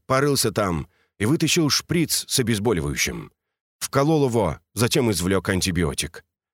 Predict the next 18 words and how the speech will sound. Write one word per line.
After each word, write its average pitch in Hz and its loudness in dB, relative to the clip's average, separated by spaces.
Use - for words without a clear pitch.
Минуты 135 2
через 127 0
четыре 135 0
он 82 0
кое-как 123 0
остановил 135 2
кровотечение 101 0
на 98 2
разорванной 90 0
шее, 117 0
закончил 90 0
перевязку. 76 -4
Но 120 2
что 139 0
бы 123 0
капитан 107 0
ни 95 2
делал, 82 0